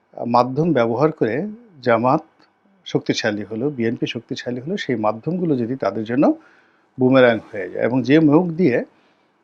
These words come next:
একসময় মানুষ জামাতের প্রশংসা করতো, যারা করতেন তারা যদি এখন জামাতকে গালাগাল করেন, ওটা একেবারে রীতিমতো, আপনি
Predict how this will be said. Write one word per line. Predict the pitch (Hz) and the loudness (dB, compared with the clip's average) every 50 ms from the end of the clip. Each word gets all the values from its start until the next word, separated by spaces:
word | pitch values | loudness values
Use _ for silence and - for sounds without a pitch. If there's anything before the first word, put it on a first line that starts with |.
| _ - | _ -6
একসময় | - 131 - - 160 156 147 | -4 -4 0 2 4 6 6
মানুষ | 139 131 123 127 131 | 6 4 2 2 0
জামাতের | 117 123 120 131 135 - 160 139 | 0 2 2 2 2 0 -2 -4
প্রশংসা | - 127 - - 143 - - 123 | -4 -6 -6 -4 -4 -2 -2 -4
করতো, | - - 110 - - 151 | -4 -4 -8 -6 -4 -2
যারা | 147 127 110 110 117 | 0 2 2 2 2
করতেন | 113 - - 113 - - 170 170 | 0 -2 -8 -10 -6 -6 -6 -4
তারা | 165 135 117 120 131 | -2 0 0 0 0
যদি | 131 131 139 | 0 -2 -2
এখন | 113 135 131 | -2 -2 -2
জামাতকে | 113 113 110 113 113 - - 131 | 0 0 0 0 -2 -2 -2 -2
গালাগাল | 117 104 107 107 107 117 113 113 | 0 0 0 0 0 -2 -4 -4
করেন, | - - 120 - 147 190 - _ _ _ _ _ _ _ _ _ - | -6 -10 -10 -8 -10 -12 -12 _ _ _ _ _ _ _ _ _ 0
ওটা | 147 147 - - 196 180 143 151 190 226 - | 0 2 4 6 6 6 6 4 2 0 -2
একেবারে | - - - - - 131 139 131 127 110 | -6 -10 -6 -2 -2 0 0 2 0 -2
রীতিমতো, | 98 113 147 - - 202 202 175 - 113 117 160 214 - _ _ _ _ _ _ _ _ _ _ _ - | -2 -4 -6 -4 -2 0 0 0 0 -2 -2 -4 -4 -6 _ _ _ _ _ _ _ _ _ _ _ -6
আপনি | 139 - - 160 156 156 | -4 2 4 6 6 6